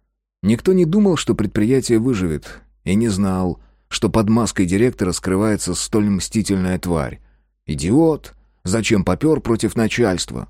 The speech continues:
Сколько он обещал? Две недели? Мы бы перетерпели!» — вопила Алиса, узнав, что его, как и остальных,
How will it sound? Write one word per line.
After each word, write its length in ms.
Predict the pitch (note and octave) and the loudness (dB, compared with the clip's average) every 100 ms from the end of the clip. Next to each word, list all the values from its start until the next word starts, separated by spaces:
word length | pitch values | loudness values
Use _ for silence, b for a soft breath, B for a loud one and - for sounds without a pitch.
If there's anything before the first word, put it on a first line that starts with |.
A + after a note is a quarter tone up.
| _ | _
Сколько 380 | - - D3+ B2+ | -4 0 2 2
он 140 | B2 | 0
обещал? 460 | A#2 A2 - G2+ E2 | 2 0 0 0 0
Две 180 | G#2 C3+ | 0 -2
недели? 540 | C#3+ C#3 F3 B2 - _ _ - | -2 0 0 0 -8 _ _ -2
Мы 240 | A#2 E3+ | 2 2
бы 120 | D#3 | 2
перетерпели!» — 880 | D#3+ E3 D#3+ E3 D#3 F3+ D3+ G#2 - _ - | 2 2 4 0 2 2 2 0 -4 _ -4
вопила 480 | - G#2 G#2+ F#2 F2 | -2 2 2 2 2
Алиса, 300 | G#2+ A2+ F2+ | 2 0 -2
узнав, 340 | E2+ G#2+ G2 | -2 -2 -4
что 140 | - | -4
его, 300 | F2 E2 B2 | -2 0 0
как 200 | A#2+ D2+ | -2 -4
и 40 | E2 | -4
остальных, 580 | D2+ - F#2 C#3+ D3 | -4 -2 -2 -2 -4